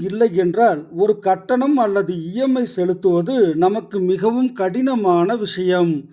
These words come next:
செலுத்த வேண்டிய கட்டணத்தை விட நம் கையில் பணம் குறைவாக இருக்கும்போது அந்த தொகையை குறித்து குறை கூறினால் நாம் பணத்தை பற்றி குறை கூறுவதாகத்தான் அர்த்தம். அந்த குறை கூறுதல் தொடர்ந்து நம்மை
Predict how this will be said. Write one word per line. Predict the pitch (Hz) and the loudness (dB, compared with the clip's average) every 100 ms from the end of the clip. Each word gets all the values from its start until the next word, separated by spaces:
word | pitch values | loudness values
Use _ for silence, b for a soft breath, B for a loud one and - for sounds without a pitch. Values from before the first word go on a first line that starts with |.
| b b b b | b b b b
செலுத்த | 214 247 277 320 | 2 2 0 -2
வேண்டிய | 285 262 247 247 254 | 0 0 0 0 0
கட்டணத்தை | 247 196 - 233 247 247 220 | -2 -6 -4 -4 -4 -4 -4
விட | 160 160 185 185 - | 0 0 2 0 -2
நம் | 165 208 220 | -6 -4 -4
கையில் | 185 202 214 269 262 | -2 -2 0 -2 -4
பணம் | - 190 233 247 | -4 -2 0 -2
குறைவாக | - 196 214 226 226 247 247 262 | -2 0 0 2 2 2 0 -2
இருக்கும்போது | 202 185 190 180 156 160 156 247 185 - B | -2 -4 -4 -4 0 0 0 0 0 -4 B
அந்த | 170 214 226 | -4 0 0
தொகையை | - 190 185 269 277 - | 0 -2 -2 -2 -2 -4
குறித்து | 208 190 170 233 247 170 165 | -4 -4 -4 -2 0 0 -2
குறை | 208 254 294 | -2 0 0
கூறினால் | 214 196 170 175 190 170 165 B B | 0 0 2 2 2 -2 -6 B B
நாம் | 190 226 - | -2 -2 0
பணத்தை | 170 170 220 - 277 | -2 0 -2 -2 -2
பற்றி | 202 233 175 254 | 0 -2 -2 -4
குறை | - 208 226 | -2 0 0
கூறுவதாகத்தான் | 170 208 190 185 160 160 151 113 160 196 254 233 | 0 2 2 2 0 0 -2 -4 0 2 2 2
அர்த்தம். | 190 - 196 190 170 135 B B B | 0 -2 -2 -2 -2 -4 B B B
அந்த | 202 254 262 | -2 0 0
குறை | 254 220 240 294 | -2 -2 0 0
கூறுதல் | - 247 220 185 202 202 | -2 0 0 2 2 0
தொடர்ந்து | - 180 185 240 269 294 | -2 -2 0 0 0 0
நம்மை | 247 180 170 175 | 0 0 2 2